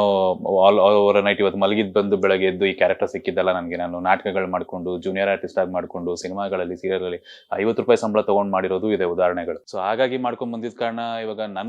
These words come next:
ಬಗ್ಗೆ ಸೋಷಿಯಲ್ ಮೀಡಿಯಾದಲ್ಲಿ ಈ ಥರದ್ ಒಂದ್ ಒಳ್ಳೊಳ್ಳೆ ಕಾಮೆಂಟ್ಸ್ ಬರ್ತಿದೆ ಅಂದಾಗ ಒಂದ್ ಸುಮಾರು ಸತಿ ಹತ್ತು ಇದೀನಿ ಕೂಡ, ಒಬ್ನೇ ಖುಷಿಯಿಂದ ಹತ್ತಿದೀನಿ ಕೂಡ. ಆ, ಈ ತರದ್ದೆಲ್ಲ ಕಾಮೆಂಟ್ಸ್ ಗಳು ಒಂದ್ ಕಡೆ ಆದ್ರೆ, ಇನ್ನೊಂದ್ ಕಡೆ ಕನ್ನಡದಲ್ಲಿರೋ ಅಷ್ಟೂ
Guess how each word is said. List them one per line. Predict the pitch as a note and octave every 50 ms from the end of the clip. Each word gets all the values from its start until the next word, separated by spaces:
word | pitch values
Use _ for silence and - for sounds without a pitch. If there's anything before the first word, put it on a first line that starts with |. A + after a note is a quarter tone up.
| B2
ಬಗ್ಗೆ | B2+ C3+ B2 A#2+ C3 B2+ B2+ A#2+
ಸೋಷಿಯಲ್ | - A#2+ A2 - B2 A2+
ಮೀಡಿಯಾದಲ್ಲಿ | A2 A2 A2 G#2+ G#2+ G#2+
ಈ | A2
ಥರದ್ | - A2 G2
ಒಂದ್ | G2+ G2+
ಒಳ್ಳೊಳ್ಳೆ | G2 G2 G#2+ A#2 A#2
ಕಾಮೆಂಟ್ಸ್ | A2 - G2 G2 A2+ A#2 - G#2
ಬರ್ತಿದೆ | G#2 G#2 - G#2+ G2
ಅಂದಾಗ | G2+ G2 F#2+ F#2+ G#2 G#2 G2+ - _ _ -
ಒಂದ್ | G2+ G#2 F2+
ಸುಮಾರು | F#2 - A#2+ C3+ B2+
ಸತಿ | C3 C3 B2
ಹತ್ತು | A#2 A2+ G#2+ - D3 C3+
ಇದೀನಿ | G2+ G#2 F#2+ F2
ಕೂಡ, | - - F2
ಒಬ್ನೇ | E2+ E2 E2+ E2+ F#2 F2
ಖುಷಿಯಿಂದ | - - A#2 A2 C3 C3 A#2 G2
ಹತ್ತಿದೀನಿ | E2+ - _ _ - F2+ - - G#2 G2 G2 F2
ಕೂಡ. | - - D#2+ D#2 _ _ _ _ - -
ಆ, | F2+ G#2+ G2+ D2+ C#2+ -
ಈ | - F2+ A#2 C3 C#3+
ತರದ್ದೆಲ್ಲ | D#3 - E3+ D#3 D#3 D3 D3 D3+ D3+ D3+ D#3 D3+ D3
ಕಾಮೆಂಟ್ಸ್ | C3 - _ - C#3 C3+ C#3 C#3+ C#3+ A#2+ B2+
ಗಳು | D3 D3+ C#3
ಒಂದ್ | A#2+ B2 C#3 D#3+
ಕಡೆ | - D#3 C3+ A#2
ಆದ್ರೆ, | G2+ F#2 E2+ F2 F#2+ A2 - _ _ _ _ _ _ _ _
ಇನ್ನೊಂದ್ | - A2+ C3+ C#3+ C3
ಕಡೆ | D3 C#3+ D3
ಕನ್ನಡದಲ್ಲಿರೋ | C3+ C3 A2+ A#2+ C3+ D3 D3+ C#3 D3+ D3 D3 C#3+ D3+ D3+
ಅಷ್ಟೂ | C3 G#2+ - - - - - E3+ F3+ F#3+ G3 G3+ G#3 G#3 G#3